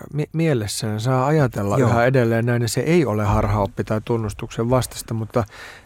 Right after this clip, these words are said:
Speaker 1: eikö tää kaksituhatta kuusi ikään kuin linjaus liity nimenomaisesti tämmöisen ikään kuin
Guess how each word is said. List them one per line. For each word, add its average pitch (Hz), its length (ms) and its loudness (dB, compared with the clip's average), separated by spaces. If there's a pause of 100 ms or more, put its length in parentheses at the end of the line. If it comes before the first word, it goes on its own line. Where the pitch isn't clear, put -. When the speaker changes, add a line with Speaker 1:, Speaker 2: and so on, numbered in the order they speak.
Speaker 1:
eikö - 160 -14
tää 123 140 0
kaksituhatta 139 600 -2
kuusi 160 560 2 (400)
ikään 131 220 0
kuin 135 140 4
linjaus 135 500 4
liity 131 260 2
nimenomaisesti 127 1000 0 (760)
tämmöisen 120 360 -6
ikään 120 340 -4
kuin 123 360 -2